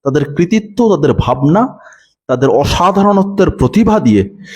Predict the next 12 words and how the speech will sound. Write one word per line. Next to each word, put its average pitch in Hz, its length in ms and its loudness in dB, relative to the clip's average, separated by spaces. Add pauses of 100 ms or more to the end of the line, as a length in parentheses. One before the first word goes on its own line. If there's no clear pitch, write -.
(140)
সমাজকে 180 600 -2
এবং 175 340 2
নিজের 131 300 2
জীবনেরকে 202 720 0
টপকিয়ে 151 880 -2 (540)
দেশকে 170 500 0
তার 135 280 -2
নিজের 113 300 2 (160)
কর্মকাণ্ডের 135 720 0
দ্বারা 117 280 -2 (960)
প্রতিষ্ঠিত 127 640 -2
করছে, - 400 -6